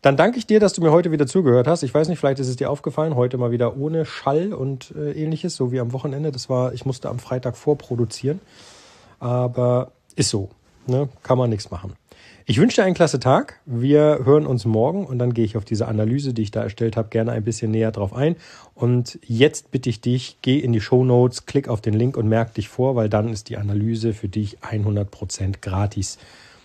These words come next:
Nichts bezahlen, keine Kosten, nix. Supi.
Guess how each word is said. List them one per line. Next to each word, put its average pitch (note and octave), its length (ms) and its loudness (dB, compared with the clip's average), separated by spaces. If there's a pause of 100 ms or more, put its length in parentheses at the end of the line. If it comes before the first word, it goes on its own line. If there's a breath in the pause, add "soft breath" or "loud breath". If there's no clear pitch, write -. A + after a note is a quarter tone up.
(160 loud breath)
Nichts G#2+ 380 0
bezahlen, G2+ 520 0
keine G#2 300 0
Kosten, F#2+ 540 -8 (280)
nix. A2 580 0 (640)
Supi. C3 420 2